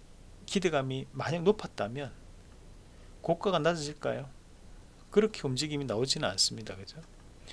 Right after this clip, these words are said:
추세대를 우상향으로 이렇게 그려가는 움직임이 나왔겠죠.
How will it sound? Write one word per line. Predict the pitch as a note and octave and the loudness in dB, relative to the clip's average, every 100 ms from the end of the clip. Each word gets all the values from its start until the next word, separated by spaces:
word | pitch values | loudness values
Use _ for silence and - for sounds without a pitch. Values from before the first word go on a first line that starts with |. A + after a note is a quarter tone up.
| - - | -18 -12
추세대를 | - B3 A#3 F3 D3+ D3+ E3 F3 - - C#3+ | -2 6 6 8 6 4 0 -6 -12 -10 -2
우상향으로 | D#3+ G#3 G3 G3 E3+ D3 | 2 4 4 4 2 -2
이렇게 | G3 G#3+ - F#3+ - | -2 -4 -4 -8 -2
그려가는 | D3 E3 D3+ B2+ D#3+ F3+ - | 0 2 2 2 -2 -4 -4
움직임이 | B2 A#2+ D3+ B2 B2 E3 - | 0 2 0 -2 -2 -4 -10
나왔겠죠. | C3 G2 A2 - C3+ - - | -6 -4 -2 0 0 0 -2